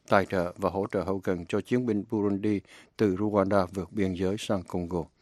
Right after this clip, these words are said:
Phúc trình nói rằng chính phủ Rwanda tuyên bố họ không hề dính líu tới việc huấn luyện hay tuyển mộ người Burundi tị nạn. Nhóm chủ chiến Hezbollah ở Liban nói rằng những phần tử Hồi giáo cực đoan là thủ phạm của vụ pháo kích để giết chết viên chỉ huy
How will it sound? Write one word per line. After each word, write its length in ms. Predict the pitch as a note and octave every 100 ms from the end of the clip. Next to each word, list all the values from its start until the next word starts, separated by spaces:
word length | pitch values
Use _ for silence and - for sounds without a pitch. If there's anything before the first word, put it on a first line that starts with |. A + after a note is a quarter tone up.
| _ - - - - -
Phúc 160 | - D3
trình 200 | A#2 F#2
nói 100 | G#2+
rằng 120 | A2+
chính 140 | G#2+ B2+
phủ 180 | G2+
Rwanda 440 | G2+ G#2+ G2 G2+ F#2 -
tuyên 160 | G#2
bố 240 | F#2+ F#2+ B2+
họ 100 | G2
không 180 | - G#2+
hề 100 | F#2+
dính 200 | F#2+ G#2+
líu 180 | G#2+ A2
tới 140 | A#2+
việc 120 | G#2+
huấn 220 | - A#2 A#2+
luyện 180 | F#2 F#2
hay 120 | F#2+ F2+
tuyển 200 | F#2 G2
mộ 160 | F2+ F2
người 220 | F#2+ F2+ D#2+
Burundi 400 | G2 F#2 F2+ F2+ E2+
tị 120 | - E2+
nạn. 180 | E2 D#2 - _ _ _ _ _ _ _ _ _ _ _ _ _ _ _ _ _ _
Nhóm 200 | C3 F#3
chủ 140 | - A2+
chiến 140 | B2+
Hezbollah 540 | D3 G3 - C#3+ B2+ A#2+
ở 140 | G#2+
Liban 360 | A#2 A#2 A#2 G#2+
nói 100 | C3+
rằng 140 | A2
những 100 | G2+
phần 220 | - G2
tử 100 | G2
Hồi 240 | G#2 G#2 F#2
giáo 140 | G#2+
cực 260 | - A2+ B2+
đoan 240 | B2 G#2+
là 100 | G#2+ -
thủ 120 | A2
phạm 260 | A#2 G2+
của 140 | F#2 G#2+
vụ 160 | G2
pháo 260 | F2 - C3+
kích 180 | - E3
để 80 | G2+
giết 200 | G#2+ C3
chết 180 | E3 -
viên 160 | B2+
chỉ 180 | G2+ G#2
huy 120 | G#2+